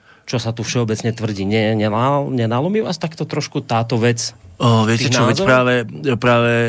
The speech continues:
Speaker 2: ja chcem, aby to vyšetrenie, alebo vyšetrovanie, alebo tá pravda, aby sa zjavila aj preto,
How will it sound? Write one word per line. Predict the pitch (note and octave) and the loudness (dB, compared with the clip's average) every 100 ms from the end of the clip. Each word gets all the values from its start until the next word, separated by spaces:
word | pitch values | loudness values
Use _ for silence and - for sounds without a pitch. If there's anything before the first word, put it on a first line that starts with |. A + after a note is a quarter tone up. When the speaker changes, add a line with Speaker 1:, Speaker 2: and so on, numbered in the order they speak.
| A#2 | 0
Speaker 2:
ja | A#2 A2+ A2+ A2+ G#2+ | 2 2 2 0 -2
chcem, | - B2 A#2 A2+ | -2 0 0 0
aby | G#2+ A2+ A2+ | -2 -2 0
to | A2 | 0
vyšetrenie, | A2+ C#3+ F3+ C#3 B2 A2 A2 | 0 2 2 2 2 2 2
alebo | A#2+ G2+ A2 | 2 2 0
vyšetrovanie, | D3+ C3+ A#2+ A#2 A#2 | 0 0 2 2 2
alebo | G#2+ G#2+ G#2 F2 | 0 0 -4 -6
tá | G2+ F#2 | -4 -2
pravda, | - B2+ G3 D#3 B2 | 2 2 2 2 0
aby | A2+ | -2
sa | |
zjavila | G#2+ B2+ C3+ C3+ | -2 0 2 0
aj | A2 | 0
preto, | G#2+ G2 D#3+ | -4 -4 -4